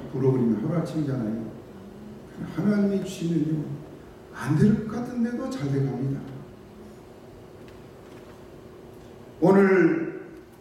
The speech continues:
베드로는 이렇게 실패자로 철저하게 자기가 낮아지고,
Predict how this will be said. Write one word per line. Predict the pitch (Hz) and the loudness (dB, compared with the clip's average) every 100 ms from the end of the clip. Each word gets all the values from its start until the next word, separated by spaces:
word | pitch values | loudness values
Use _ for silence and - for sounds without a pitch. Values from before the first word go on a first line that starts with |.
| - - | -20 2
베드로는 | 160 175 175 185 175 | 6 8 8 6 6
이렇게 | 170 170 165 160 | 8 6 6 2
실패자로 | 160 - 202 165 147 143 139 | 2 0 2 4 4 4 2
철저하게 | 139 - 202 190 175 147 143 139 131 135 - | 0 0 0 2 2 4 4 2 2 -2 -6
자기가 | - 135 139 135 | -6 -2 2 2
낮아지고, | 117 117 120 123 113 107 110 107 - | 0 -2 -2 -2 -2 -2 -4 -4 -8